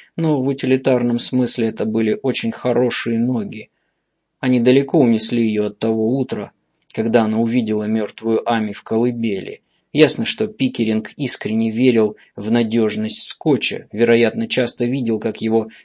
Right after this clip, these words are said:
применяют убийцы-психопаты в десятках фильмов. И ни одна из его племянниц не подарила Эму сомнений в его эффективности. Возможно,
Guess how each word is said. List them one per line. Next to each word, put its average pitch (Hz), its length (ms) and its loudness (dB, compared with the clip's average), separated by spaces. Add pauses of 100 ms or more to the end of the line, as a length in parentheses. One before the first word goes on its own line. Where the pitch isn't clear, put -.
(120)
применяют 120 640 -2
убийцы-психопаты 113 1300 -2
в 104 80 -8
десятках 107 600 -6
фильмов. - 580 -6 (560)
И 127 80 -2
ни 135 100 6
одна 135 340 4
из 113 100 -2
его 117 260 0
племянниц 123 1040 -2
не 127 160 2
подарила 131 680 2
Эму 117 300 0
сомнений 127 680 -2
в 104 100 -14
его 113 380 -2
эффективности. 101 1000 -8 (420)
Возможно, 139 800 0